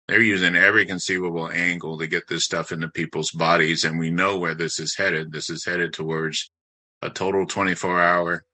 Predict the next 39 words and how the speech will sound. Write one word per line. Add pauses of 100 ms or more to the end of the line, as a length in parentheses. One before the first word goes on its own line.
(280)
twenty-four (300)
seven,
three
sixty-five (380)
surveillance
state
to
where (100)
everybody
is
hooked
up
to (920)
the
internet
via
the
graphene
oxide (460)
and
integrated
circuitry
that
they're
putting
inside
of
people's
bodies
from
these
V
A
triple
X
I
N
E
Ss.